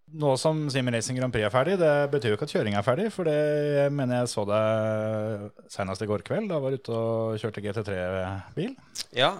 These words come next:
Speaker 2: jeg bygde jo faktisk en, jeg har jo sittet i en litt sånn, eh, i stua på stuebordet, eh, ei stund.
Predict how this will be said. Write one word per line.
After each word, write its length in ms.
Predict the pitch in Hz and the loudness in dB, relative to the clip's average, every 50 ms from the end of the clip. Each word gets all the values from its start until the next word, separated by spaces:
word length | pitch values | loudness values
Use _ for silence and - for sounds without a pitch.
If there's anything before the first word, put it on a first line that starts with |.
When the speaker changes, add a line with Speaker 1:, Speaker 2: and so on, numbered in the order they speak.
| - - - | -8 -8 -2
Speaker 2:
jeg 720 | 139 139 139 139 139 143 143 143 139 139 139 139 139 135 127 120 113 113 110 104 - - _ _ _ _ _ - | 2 4 4 4 4 2 0 -2 -2 -2 -4 -4 -4 -4 -6 -8 -8 -10 -12 -14 -16 -20 _ _ _ _ _ -10
bygde 380 | 147 131 117 110 113 98 104 120 | -10 -10 -10 -12 -16 -8 -6 -6
jo 60 | 131 - | -4 -2
faktisk 400 | - 117 - - - - - 127 | -2 -4 -4 -6 -10 -8 -6 -4
en, 140 | 123 120 | -2 -2
jeg 100 | 127 123 | 0 2
har 140 | 120 117 120 | 4 4 2
jo 20 | 120 - | 2 -2
sittet 240 | 127 117 - - 107 | -6 -10 -10 -10 -6
i 80 | 107 113 | -4 -2
en 140 | 117 120 | -2 -2
litt 100 | 117 113 | -4 -2
sånn, 280 | - 113 113 110 107 107 110 | -2 -2 -2 0 -2 -2 0
eh, 220 | 110 110 110 104 - - - _ _ _ _ _ _ - | 0 0 0 -2 -4 -6 -14 _ _ _ _ _ _ -10
i 140 | 120 120 110 | -8 -8 -6
stua 680 | - - - 127 113 101 95 104 107 107 107 107 104 107 107 - | -6 -6 -6 -6 -6 -4 2 4 6 8 8 8 6 4 2 0
på 160 | 113 104 107 104 | -2 -4 -4 -4
stuebordet, 640 | - - 117 107 101 95 101 101 101 101 101 104 | -6 -6 -8 -8 -8 -8 -10 -10 -6 -4 -2 0
eh, 540 | 107 107 107 107 107 107 107 107 104 104 107 104 104 - _ _ _ _ _ - | 0 0 0 0 0 0 -2 -2 -2 -4 -8 -10 -14 -16 _ _ _ _ _ -8
ei 60 | 117 - | -8 -4
stund. 280 | - 185 208 220 185 | -4 -4 -4 -4 -8